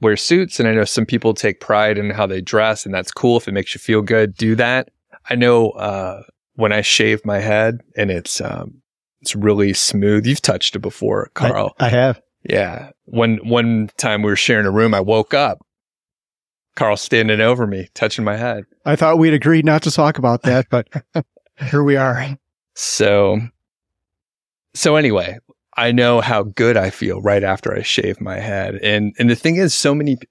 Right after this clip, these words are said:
Speaker 1: have you ever shaved your head bald like that?
Speaker 2: <laughs> I have not.
Speaker 1: Missing out.
Speaker 2: I might go for it. We should do a live recording where we do it. I don't even know how you would go about doing that. Do you cut it down with, like, the wall and then go for it with the razor at the end? Or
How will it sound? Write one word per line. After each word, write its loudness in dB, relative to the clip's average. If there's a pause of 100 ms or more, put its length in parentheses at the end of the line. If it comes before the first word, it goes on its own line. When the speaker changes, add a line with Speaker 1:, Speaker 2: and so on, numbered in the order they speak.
(200)
Speaker 1:
have 0
you 4
ever 0
shaved 0
your 2
head 0
bald -2
like 0
that? -2 (160)
Speaker 2:
<laughs> -18
I 0
have 0
not. 0 (2000)
Speaker 1:
Missing -4
out. -4
Speaker 2:
I 4
might 4
go 4
for 2
it. 2
We 4
should -2
do 6
a 4
live 0
recording -2
where -2
we 0
do 0
it. 2
I 2
don't -2
even -2
know 0
how -4
you -4
would 0
go 4
about 2
doing 2
that. 2
Do 2
you 2 (500)
cut 0
it 0
down 4
with, 2
like, 0
the 0
wall 4
and -2
then -2
go 2
for 0
it 0
with -4
the 0
razor 0
at -6
the -4
end? -4
Or -6